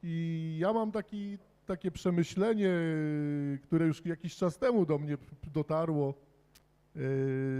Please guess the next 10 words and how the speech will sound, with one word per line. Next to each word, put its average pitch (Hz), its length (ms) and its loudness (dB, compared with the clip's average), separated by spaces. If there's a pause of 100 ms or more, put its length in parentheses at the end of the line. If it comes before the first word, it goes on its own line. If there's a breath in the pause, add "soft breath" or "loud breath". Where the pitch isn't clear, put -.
(120)
w 143 160 -4
aspekcie 170 680 0 (160)
prawodawstwa 165 800 2
naszego, 175 520 0
prawodawstwa 156 680 0
unijnego, 156 680 0 (1120)
a 165 60 -8
w 143 40 -10
szczególności 196 680 0
naszego. 135 840 2